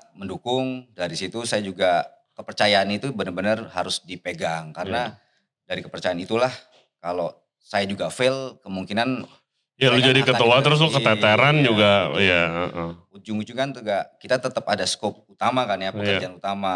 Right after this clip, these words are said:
Speaker 2: Mm-mm.
Speaker 1: Karena yang ini juga benar-benar harus bisa saling berjalan, berkesinambungan.
Speaker 2: Hmm.
Speaker 1: Nggak bisa yang dua-duanya, eh, mau diberatkan satu sisi sama
Speaker 2: Hmm.
Speaker 1: yang lain. Tapi dengan adanya tim, baik dari organisasi dan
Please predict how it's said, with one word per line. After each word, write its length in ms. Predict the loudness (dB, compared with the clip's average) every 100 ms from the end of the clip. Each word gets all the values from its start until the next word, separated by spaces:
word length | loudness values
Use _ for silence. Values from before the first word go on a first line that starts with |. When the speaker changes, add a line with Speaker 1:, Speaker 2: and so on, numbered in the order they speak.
| -2
Speaker 2:
Mm-mm. 220 | -4 -4
Speaker 1:
Karena 300 | -4 -6 -8 -8
yang 240 | -6 -8 -10 -14
ini 200 | -12 -10 -10
juga 260 | -8 -4 -4 -4 _
benar-benar 420 | -18 -14 -8 -8 -2
harus 200 | -4 -4
bisa 340 | -8 -4 -4
saling 280 | -2 -6 -6
berjalan, 500 | -12 -8 -6 -4 -6
berkesinambungan. 1000 | -10 -14 -12 -12 -10 -6 -4 -4 -6 -14
Speaker 2:
Hmm. 260 | -8 -8 -8 -12
Speaker 1:
Nggak 160 | _ -14
bisa 260 | -8 0 0
yang 400 | 2 -2 -4 -8
dua-duanya, 840 | -8 -6 -6 -2 0 0 0 -4 -12 _ _
eh, 440 | -14 -8 -6 -6 -6
mau 220 | -2 -4
diberatkan 520 | -4 -4 -2 -2 -6
satu 220 | -10 -12 -12
sisi 480 | -14 -14 -16 -20 _
sama 180 | -10 -8
Speaker 2:
Hmm. 80 |
Speaker 1:
yang 120 | -8 -12
lain. 140 | -14
Tapi 220 | -14 -10 -10 -10 _ _ _ _ _
dengan 260 | -8 -4
adanya 280 | -2 -2 -2
tim, 440 | -2 -4 -4 -6
baik 240 | -4 -4 -4
dari 180 | -8 -6
organisasi 640 | -10 -12 -12 -10 -8 -8
dan 480 | -4 -6 -6 -14 -20